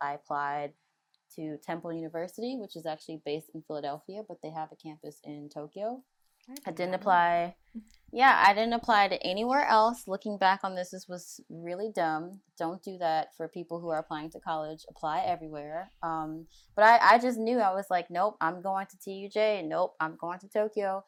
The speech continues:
Speaker 1: I got in, and yeah, that was that. I made it happen, just honestly through manifestation and will. And I really <laughs> try to use, like, that part of my life as a testimony to,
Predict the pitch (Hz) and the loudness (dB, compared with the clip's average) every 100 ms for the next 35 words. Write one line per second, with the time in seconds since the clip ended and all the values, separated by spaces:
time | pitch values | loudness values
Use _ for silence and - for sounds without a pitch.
0 | _ _ _ 170 170 165 185 208 214 - | _ _ _ -8 -2 -2 -2 -8 -10 -10
1 | 160 165 160 160 160 _ _ _ _ 190 | -10 -8 -10 -14 -16 _ _ _ _ -12
2 | 190 165 180 190 185 208 175 - - - | -8 -8 -10 -10 -8 -8 -10 -14 -20 -20
3 | _ _ 160 165 175 180 180 185 175 170 | _ _ -18 -16 -14 -14 -12 -14 -14 -14
4 | 165 - 165 165 - 165 185 180 175 170 | -16 -14 -12 -12 -8 -6 -6 -8 -10 -12
5 | 175 170 160 156 _ _ _ _ _ _ | -10 -10 -10 -12 _ _ _ _ _ _
6 | _ - 180 196 214 202 - 185 185 175 | _ -10 -6 -6 -6 -8 -4 -4 -4 -8
7 | - 165 156 151 139 135 151 - 160 160 | -8 -8 -6 -6 -6 -6 -10 -10 -8 -6
8 | 147 165 170 175 214 208 185 170 170 165 | -6 -6 -8 -8 -4 -4 -4 -10 -10 -10
9 | 160 160 - _ _ _ 165 170 - 180 | -4 -4 -4 _ _ _ 0 2 4 2
10 | 170 170 156 147 156 160 156 156 - 156 | 2 0 -2 -2 -2 -4 -6 -6 -4 -4
11 | - 160 147 135 123 - 147 143 | -4 -6 -6 -6 -10 -8 -6 -6